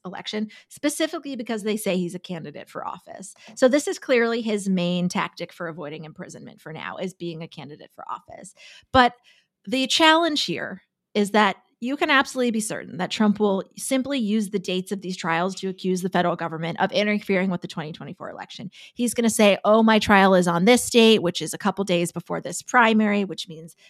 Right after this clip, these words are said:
that's the government polit-, weaponizing itself against me. And, you know, judges will have to consider whether the threat of that perception kind of outweighs the necessity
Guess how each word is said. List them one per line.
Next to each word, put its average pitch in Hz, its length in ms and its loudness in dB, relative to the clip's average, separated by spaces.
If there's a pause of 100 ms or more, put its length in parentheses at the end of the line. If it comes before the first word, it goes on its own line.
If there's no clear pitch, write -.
that's 214 360 -2
the 208 140 0
government 170 480 -4
polit-, 180 320 -12
weaponizing 165 680 -4
itself 165 440 -6
against 180 480 -10
me. - 320 -20 (340)
And, 269 240 0
you 277 140 -6
know, 262 180 -8 (140)
judges 277 520 -2
will 220 140 -6
have 226 220 -2
to 226 80 -6
consider 247 440 4
whether 208 240 4
the 190 120 0
threat 208 320 -2
of 202 100 -2
that 190 180 -6
perception 262 560 -8
kind 208 200 2
of 202 80 0
outweighs 185 420 0
the 180 100 -8
necessity 165 540 -8